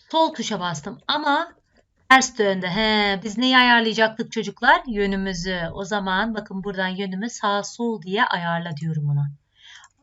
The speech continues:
K-, çocuk artık düz bir şekilde yürüyecek. Bakın klavyeden sola basıyorum, sola gidiyor. Sağa basıyorum, sağa gidiyor. Sola basıyorum,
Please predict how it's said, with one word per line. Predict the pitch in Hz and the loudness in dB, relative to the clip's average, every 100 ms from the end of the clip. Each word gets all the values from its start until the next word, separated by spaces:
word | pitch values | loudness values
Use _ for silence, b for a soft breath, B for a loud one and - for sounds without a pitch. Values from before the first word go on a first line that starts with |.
| _ | _
K-, | - 226 | -18 -14
çocuk | - 196 196 | -6 -6 -4
artık | 170 160 285 294 - | -4 -2 -4 -8 -10
düz | 185 156 | -8 -6
bir | 156 | -6
şekilde | - 151 170 | -8 -8 -8
yürüyecek. | 254 160 - - - B B B | -6 -4 -6 -10 -14 B B B
Bakın | 277 277 254 | -8 -6 -4
klavyeden | 302 262 226 208 202 214 | 6 6 6 4 2 0
sola | 214 233 214 214 | -2 -4 -2 -2
basıyorum, | 208 - 208 196 196 | -4 -4 -4 -4 -6
sola | - 185 | -8 -8
gidiyor. | 175 165 160 | -8 -6 -6
Sağa | 160 - 202 196 196 | -6 -4 0 2 0
basıyorum, | 196 - 196 185 185 | -4 -4 -6 -4 -8
sağa | - 165 165 | -4 -2 0
gidiyor. | 156 147 151 147 | -2 -6 -10 -14
Sola | - 202 202 196 | -8 -6 -4 -6
basıyorum, | 190 - 190 185 202 254 | -8 -6 -4 -4 -6 -6